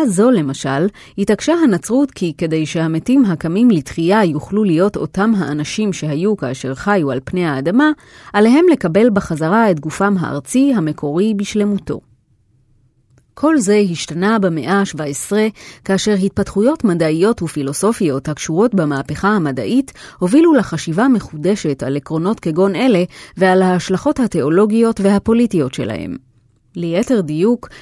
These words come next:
שלוש התפתחויות עיקריות הראו במהלך תקופה זו, והן שאפשרו את הופעתו של הסובייקט המוחי. הראשונה היא התפתחותה של הפילוסופיה המכניסטית,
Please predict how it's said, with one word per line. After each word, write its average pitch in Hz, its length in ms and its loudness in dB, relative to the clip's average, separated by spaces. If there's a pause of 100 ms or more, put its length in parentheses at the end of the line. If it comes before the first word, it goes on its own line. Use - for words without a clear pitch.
שלוש 226 400 2
התפתחויות 185 600 -2
עיקריות 170 560 -2
הראו 160 240 0
במהלך 156 500 0
תקופה 175 340 -6
זו, 247 260 2 (300)
והן 170 440 2
שאפשרו 175 540 2
את 190 100 0
הופעתו 139 560 -2
של 180 200 -2
הסובייקט 147 560 -4
המוחי. 180 380 -4 (640)
הראשונה 208 600 4 (120)
היא 196 220 0 (120)
התפתחותה 208 540 -2
של 214 160 2
הפילוסופיה 185 720 0
המכניסטית, 180 960 -2